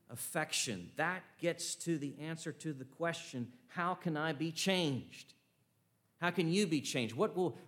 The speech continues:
rid me of my pharisaical impulses, my legalism?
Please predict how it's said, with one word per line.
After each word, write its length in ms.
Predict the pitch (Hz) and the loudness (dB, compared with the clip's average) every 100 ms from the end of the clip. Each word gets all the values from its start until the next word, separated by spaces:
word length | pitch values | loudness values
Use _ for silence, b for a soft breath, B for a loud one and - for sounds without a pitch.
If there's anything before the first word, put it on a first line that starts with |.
| 127 | -4
rid 400 | 151 208 233 160 | 12 12 12 10
me 360 | 143 110 - 131 | 4 2 -4 -6
of 120 | 127 | -4
my 160 | 131 | -4
pharisaical 1120 | 131 - 196 196 180 - - 190 185 175 165 165 | -4 -6 -4 -2 0 0 0 0 -2 -2 -4 -2
impulses, 1040 | 190 196 - 120 - 104 - - - - b b - | 0 0 0 -6 -6 -8 -4 0 0 0 b b -2
my 160 | 151 | 2
legalism? 880 | 143 135 190 196 156 120 127 127 90 | 2 4 4 6 6 6 4 2 -4